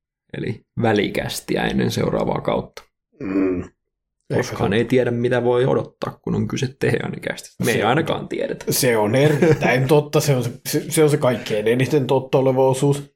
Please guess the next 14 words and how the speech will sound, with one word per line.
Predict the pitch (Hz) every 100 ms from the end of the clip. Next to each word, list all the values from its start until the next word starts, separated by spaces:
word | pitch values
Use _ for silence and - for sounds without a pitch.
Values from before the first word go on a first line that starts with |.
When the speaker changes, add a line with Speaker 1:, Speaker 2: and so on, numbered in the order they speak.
| _ -
Speaker 1:
Mm. | 107 92 - _ _ _ _ _ -
Näihin | 160 135 117
tunnelmiin | 131 104 92 110
kattokaa | 147 - 156 -
piirrettyjä. | 127 98 - - 107 - _ _ - 180
Speaker 2:
Joo, | 151 98 - - -
piirretyt | 104 104 113 107
on | 127
kivoja. | 123 104 98 98 95
Varsinkin | 104 131 117 110
tällä | 110 127
kaudella | 131 143 143 143 143
on | 143
kyllä | 160